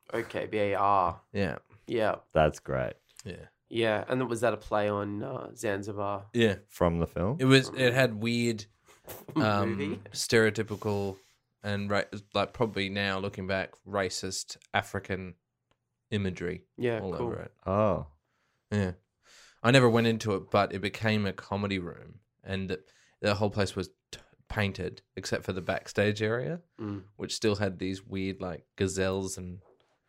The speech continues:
Speaker 2: African savanna motifs.
Speaker 1: <laughs>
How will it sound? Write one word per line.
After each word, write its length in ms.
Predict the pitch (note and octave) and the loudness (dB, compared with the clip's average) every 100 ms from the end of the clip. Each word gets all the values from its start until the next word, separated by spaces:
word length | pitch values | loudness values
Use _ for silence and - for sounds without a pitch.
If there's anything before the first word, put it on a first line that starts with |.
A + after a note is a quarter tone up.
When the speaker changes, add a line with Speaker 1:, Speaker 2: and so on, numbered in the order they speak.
| _ _ - | _ _ -10
Speaker 2:
African 360 | F#2 G2+ G2+ F#2+ | -8 -8 -8 -6
savanna 420 | G2 F2+ F2+ F#2 | -6 -6 -6 -4
motifs. 680 | F#2 F2+ - G2+ - - - D#4 - - | -4 -4 -2 -2 0 -2 2 0 0 -6
Speaker 1:
<laughs> 180 | - | -6